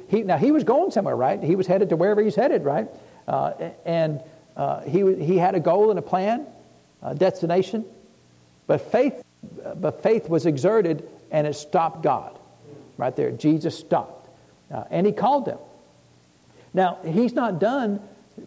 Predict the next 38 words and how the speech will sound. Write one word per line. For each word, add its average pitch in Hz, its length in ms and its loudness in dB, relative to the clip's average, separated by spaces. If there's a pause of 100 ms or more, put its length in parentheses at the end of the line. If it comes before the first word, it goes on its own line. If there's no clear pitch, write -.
finding 175 340 2
out, 165 400 0
are 151 140 2
they 151 160 2
in 147 80 -4
faith 247 360 -2
yet? - 220 -6 (840)
Because 170 320 0 (240)
he 208 200 0
asks, 170 520 -2 (280)
uh, 135 260 0 (200)
uh, 135 180 -4 (420)
the 156 100 0
most 170 280 0
captain 220 380 -2
obvious 190 440 0
question 139 600 -4 (440)
that 151 160 -2
you 185 60 0
could 180 100 2
ever 170 180 0
ask 175 340 -4
somebody, 117 340 -4
right? 113 280 -6 (280)
They're 180 100 4
blind. 175 440 0 (520)
Are, 156 100 0
is 165 200 2
it 160 60 6
obvious 220 300 0
they're 247 100 2
blind? 226 360 0
It's 220 100 -14
kinda 285 300 -2
obvious 214 400 0
they're 185 100 2
blind, 160 460 -2
right? 139 280 -2